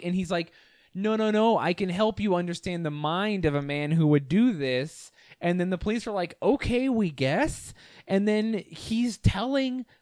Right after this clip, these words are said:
other people, like, "Dude, I'm like Hannibal Lecter, if Hannibal Lecter was a hero,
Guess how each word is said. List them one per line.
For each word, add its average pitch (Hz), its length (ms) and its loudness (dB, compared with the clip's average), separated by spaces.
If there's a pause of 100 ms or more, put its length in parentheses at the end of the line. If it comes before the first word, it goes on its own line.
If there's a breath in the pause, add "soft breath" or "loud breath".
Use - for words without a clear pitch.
(100)
other 208 360 2
people, 196 420 -2
like, 139 260 0 (280 soft breath)
"Dude, 165 160 2
I'm 151 140 2
like 170 220 0
Hannibal 143 560 -4
Lecter, 175 600 2
if 135 160 0
Hannibal 139 400 -2
Lecter 135 360 0
was 123 200 -2
a 120 60 -4
hero, 175 600 0